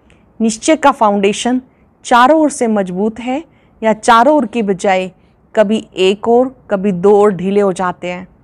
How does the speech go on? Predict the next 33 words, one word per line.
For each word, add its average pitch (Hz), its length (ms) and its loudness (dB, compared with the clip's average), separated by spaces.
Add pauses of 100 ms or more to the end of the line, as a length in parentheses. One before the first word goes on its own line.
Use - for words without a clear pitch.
(520)
कोई 294 140 4
भी 294 100 4
चीज़ 247 300 -2
को 240 140 -4
मजबूत 214 500 -2
किया 208 240 0
जाता 180 360 -2
है 226 160 -4 (380)
तो 226 80 -2
चारों 220 460 2 (100)
ओर 220 180 0
से 226 180 -6
टाइट 208 580 -2
किया 180 220 -8
जाता 185 360 -14
है। - 180 -14 (460)
अगर 202 200 2
एक 262 320 0
साइड 233 280 2
भी 226 140 -2
थोड़ा 320 420 -2
सा 254 140 -8
हलचल 214 400 -2
वाला 180 240 2
हो 202 300 -6 (520)
तो 202 80 -8
हिलेगा 190 460 -4
ना। 185 180 -8 (560)
तो 220 80 -2
चारों 240 480 2
प्रकार 208 380 2
का 220 200 -8
निश्चय 190 600 -6